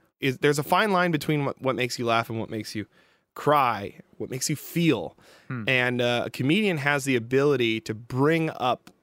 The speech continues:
Speaker 1: subversive material.
Speaker 2: When's the last time you cried listening to something?
Speaker 1: Um, I, I cried listening to the Suffering podcast by the Liturgists.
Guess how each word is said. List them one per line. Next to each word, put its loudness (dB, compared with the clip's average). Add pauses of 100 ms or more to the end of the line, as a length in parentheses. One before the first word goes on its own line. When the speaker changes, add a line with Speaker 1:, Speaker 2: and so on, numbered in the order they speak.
Speaker 1:
subversive 0
material. -2
Speaker 2:
When's 0
the 2
last 4
time 0
you 2
cried -2 (320)
listening -8
to -8
something? -12 (720)
Speaker 1:
Um, -12 (1000)
I, -6
I -6
cried 0
listening -2
to -6
the -4
Suffering -6 (220)
podcast -6
by -6
the -14
Liturgists. -12